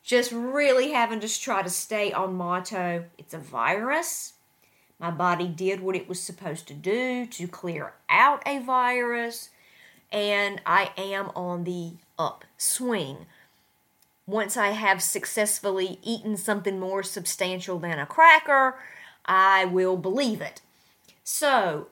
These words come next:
the, the puzzlement is, why is this country so hard on my body?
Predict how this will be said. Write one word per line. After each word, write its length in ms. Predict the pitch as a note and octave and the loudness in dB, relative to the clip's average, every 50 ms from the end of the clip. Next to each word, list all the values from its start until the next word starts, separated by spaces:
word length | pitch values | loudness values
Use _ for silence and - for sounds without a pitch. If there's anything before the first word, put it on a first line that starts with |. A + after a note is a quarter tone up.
| _ _ - | _ _ -16
the, 640 | F3+ F3+ F#3 B3 B3+ B3+ B3+ B3 B3 A#3+ A3+ - - - | -14 -8 -6 -4 -2 -2 -2 -2 -2 -4 -6 -6 -10 -10
the 220 | F#3 A3 A3+ G#3+ | -6 -6 -6 -6
puzzlement 800 | - - - F4 G4 A4 F#4+ D#4 C4+ B3 A3+ G#3 G3 G3 G3 - _ B3 | -6 -6 -4 -2 -2 -2 -2 -2 -4 -4 -4 -4 -6 -8 -10 -12 _ -4
is, 760 | C4+ D#4 F4 C#4 C4 G#3+ E3+ D#3 D#3 D#3+ D#3+ D#3 D#3+ - - _ _ _ _ _ _ _ _ _ _ _ _ _ _ _ _ _ _ _ _ _ | -2 -2 -2 0 0 -2 0 0 -2 -4 -6 -6 -10 -12 -16 _ _ _ _ _ _ _ _ _ _ _ _ _ _ _ _ _ _ _ _ _
why 320 | E3+ F#3+ G3 G3 G#3+ B3+ D#4+ | 2 6 8 8 8 8 6
is 200 | G4 A#4 A4+ - | 4 2 0 0
this 200 | F4+ E4+ - - | -2 -4 -4 -4
country 440 | - E4 D#4 C#4 C4+ - C#4+ C#4+ D4+ | -4 -4 -4 -4 -4 -4 -4 -4 -4
so 240 | - - C4+ C4 | -4 -4 -4 -6
hard 300 | B3 B3 A#3+ G#3+ G#3+ G#3+ | -2 0 2 2 2 2
on 120 | G#3+ G#3+ A3 | 2 0 0
my 160 | G#3+ G#3+ A3 | 0 0 0
body? 640 | A3 - F#3 E3 D3 D#3 D3+ - C3 - A2 D#3 F3+ | -2 -2 -4 -4 -4 -4 -4 -8 -10 -12 -12 -14 -16